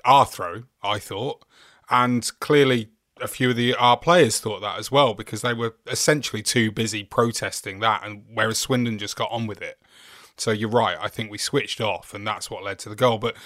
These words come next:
the annoying thing for me was that, and I d-, and I'm not going to harp on about the referee, I'm just gonna say this one thing. I didn't think he was very good for either side.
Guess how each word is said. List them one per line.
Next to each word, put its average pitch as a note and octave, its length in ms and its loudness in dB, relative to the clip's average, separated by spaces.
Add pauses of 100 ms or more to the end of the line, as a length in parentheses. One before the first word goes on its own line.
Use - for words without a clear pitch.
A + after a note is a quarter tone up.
(420)
the D3 180 8
annoying F3 380 8
thing B2+ 240 2
for C3 140 -8
me B2+ 260 4
was G#2+ 240 -8
that, A2+ 260 -6 (720)
and C3+ 120 2
I C#3+ 60 6
d-, C3+ 100 -4 (400)
and D3+ 80 2
I'm C#3+ 60 4
not E3 180 4
going C3+ 240 4
to B2 100 -4
harp B2 300 4
on C3 120 6
about G2 240 -2
the F#2+ 80 -10
referee, F#2 380 -8
I'm G2 80 -12
just A2 180 -6
gonna A2+ 120 -6
say A2 180 -2
this G#2+ 160 -8
one A2 160 -6
thing. A2+ 240 -4
I G2 100 -6
didn't B2 360 -2
think A#2 280 0
he - 80 -8
was G#2 140 -8
very A2 280 -2
good G2+ 340 2 (440)
for - 260 2
either C#3+ 340 4
side. F#2+ 560 -4